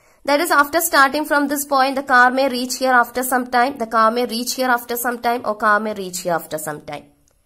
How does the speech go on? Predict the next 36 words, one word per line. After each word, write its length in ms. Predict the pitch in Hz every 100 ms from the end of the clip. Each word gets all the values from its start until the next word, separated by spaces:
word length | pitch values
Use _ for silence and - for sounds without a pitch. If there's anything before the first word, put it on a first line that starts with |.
| _ _ _ _ _ -
Okay, 360 | 285 269 165 175 - -
the 140 | 330
position 440 | 339 330 330 330 440 415
coordinate 520 | 339 311 294 302 311 -
of 320 | 277 320 -
P 380 | 294 285 311 294
and 320 | 285 277 -
Q 280 | 285 277 277
are 440 | 226 185 277 - _
plus 240 | - 294 320
three 200 | 269 277
sixty 400 | 277 277 285 285
meters, 400 | 269 262 294 262
because 320 | 247 254 254
along 340 | 233 233 233 254
the 80 |
positive 480 | 277 247 240 226 254
x-axis, 600 | 233 233 247 247 330 466 - _
the 80 | 226
distance, 360 | 226 226 240 233
the 80 | 233
position 420 | 226 226 226 254
is 120 | 247
measured, 320 | 233 220 214
the 80 | 202
distance 380 | 208 214 226 233
is 100 | 226
measured 320 | 214 - 220
in 120 | 226
meters. 560 | 214 208 254 392 - - _ _ _ _ _ _
Okay, 380 | - 285 185 170 -
so 140 | - 262
plus 260 | 254 277
three 180 | - 240
sixty 360 | 240 247 - 262
meters 520 | 247 247 277 523